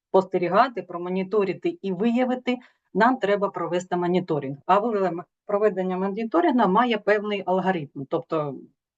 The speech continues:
як і будь-яка робота, яка передбачає, ми спочатку плануємо, а потім здійснюємо дії. Е, якщо говорити про алгоритм надолуження прогалин у навчанні, то, е,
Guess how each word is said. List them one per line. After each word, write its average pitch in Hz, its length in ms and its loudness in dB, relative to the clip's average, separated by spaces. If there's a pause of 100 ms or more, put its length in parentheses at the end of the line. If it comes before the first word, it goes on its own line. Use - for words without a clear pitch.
(1120)
як 220 400 2
і 214 100 -6
будь-яка 180 480 0
робота, 240 420 2
яка 180 320 0
передбачає, 190 920 0
ми 190 140 -2
спочатку 185 560 0
плануємо, 208 720 0
а 302 60 0
потім 240 360 -4
здійснюємо 180 500 -4
дії. 147 400 -8 (720)
Е, 180 240 6
якщо 233 300 -2
говорити 240 440 0
про 208 200 2
алгоритм 196 540 0
надолуження 175 840 0 (140)
прогалин 160 720 0 (100)
у 185 180 2
навчанні, 262 680 2 (260)
то, 190 460 2
е, 180 200 -6